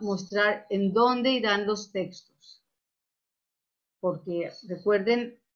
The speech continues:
aquí en el cómics no hay una, una explicación debajo de las viñetas,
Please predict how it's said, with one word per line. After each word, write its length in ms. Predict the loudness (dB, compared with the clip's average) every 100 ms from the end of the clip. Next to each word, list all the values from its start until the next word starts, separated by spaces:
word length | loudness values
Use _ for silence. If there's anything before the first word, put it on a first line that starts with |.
| _ -12
aquí 580 | -12 -6 -4 -2 0 0
en 140 | 0
el 180 | -2 -4
cómics 640 | -2 0 -2 -6 -10 -18 -10
no 440 | -6 -4 -4 -4
hay 180 | -2 -2
una, 1040 | -2 -2 0 2 2 2 0 -2 -4 -10 -14 _ _ _ _
una 180 | -2 0
explicación 760 | 0 -2 -4 0 0 2 2 4
debajo 480 | 6 6 6 4 4
de 200 | 4 2
las 200 | 0 0
viñetas, 760 | -4 -2 -2 -2 -6 -6 -14